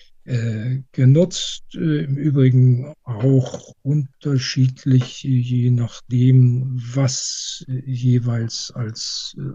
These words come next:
attraktiv oder weniger attraktiv oder für die eigenen Bedürfnisse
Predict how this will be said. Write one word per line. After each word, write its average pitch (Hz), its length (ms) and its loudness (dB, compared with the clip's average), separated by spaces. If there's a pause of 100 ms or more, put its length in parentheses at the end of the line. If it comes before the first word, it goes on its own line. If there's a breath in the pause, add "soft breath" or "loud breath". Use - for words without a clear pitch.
attraktiv 131 840 -2
oder 113 260 -4
weniger 127 320 6
attraktiv 120 800 -10
oder 120 280 -14 (600 loud breath)
für - 140 -8
die 123 160 0
eigenen 120 640 4
Bedürfnisse 123 960 -4